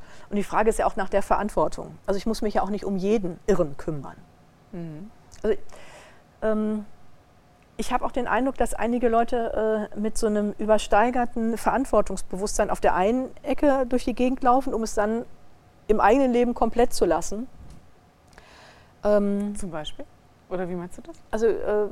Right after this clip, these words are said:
Speaker 1: ich sag, für ihr eigenes Leben übernehmen sie wenig Verantwortung,
Speaker 2: Mhm.
Speaker 1: reden aber anderen dann ganz wild rein.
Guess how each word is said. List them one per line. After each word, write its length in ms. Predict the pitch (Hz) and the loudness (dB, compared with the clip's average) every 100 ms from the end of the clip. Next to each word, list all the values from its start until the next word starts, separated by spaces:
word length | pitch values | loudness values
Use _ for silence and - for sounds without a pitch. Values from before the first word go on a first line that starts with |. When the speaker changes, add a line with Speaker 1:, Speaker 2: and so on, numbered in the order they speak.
| - 185 185 | -6 -10 -10
Speaker 1:
ich 80 | 214 | 2
sag, 240 | 247 208 | 2 2
für 120 | - 254 | 2 4
ihr 100 | 175 | 4
eigenes 240 | 233 262 | 4 2
Leben 200 | 262 254 | 0 0
übernehmen 320 | 226 226 233 | 2 2 2
sie 100 | 220 | 0
wenig 240 | 208 233 - | 2 0 2
Verantwortung, 640 | 262 277 - 277 - 190 | 0 2 2 2 2 2
Speaker 2:
Mhm. 40 | 269 | 4
Speaker 1:
reden 240 | 226 285 | 4 6
aber 200 | 233 226 | 4 4
anderen 200 | 233 247 | 2 0
dann 140 | 240 | 2
ganz 240 | 233 240 - | 2 2 4
wild 200 | 226 - | 4 4
rein. 280 | 196 190 | 0 -2